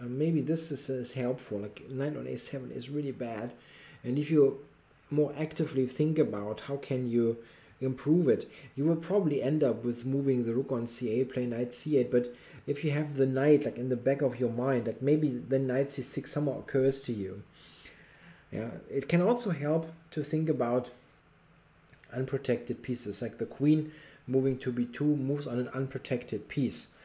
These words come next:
uh, unprotected square, I mean. So it is an unprotected piece now, and this combination maybe can bring you,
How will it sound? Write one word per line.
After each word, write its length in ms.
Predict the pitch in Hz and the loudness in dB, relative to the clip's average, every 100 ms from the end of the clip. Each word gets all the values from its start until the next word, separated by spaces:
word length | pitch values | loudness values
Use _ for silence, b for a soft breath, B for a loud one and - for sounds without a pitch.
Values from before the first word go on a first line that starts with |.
| B B B - | B B B 0
uh, 60 | |
unprotected 640 | 143 147 151 - 147 143 120 | 2 2 0 2 0 0 -6
square, 400 | - 131 127 113 | 0 4 6 4
I 40 | 104 | -2
mean. 240 | 107 113 - B B B B B - | -10 -12 -16 B B B B B 4
So 140 | 139 | 8
it 120 | 143 | 8
is 80 | 156 | 6
an 80 | 143 | 2
unprotected 640 | 135 143 131 135 131 127 | -2 -4 -2 -2 -2 -6
piece 260 | - 131 117 | -4 -4 -2
now, 380 | 127 131 120 110 | 0 0 0 -2
and 200 | 117 - | -4 -8
this 380 | 123 123 147 | -4 -2 -2
combination 720 | - 143 127 127 123 135 - 117 | 2 2 4 4 4 2 0 0
maybe 220 | 117 120 | 0 -2
can 360 | - 117 117 | -4 -4 -4
bring 280 | 113 131 139 | 0 2 4
you, 320 | 131 110 113 | 2 2 -4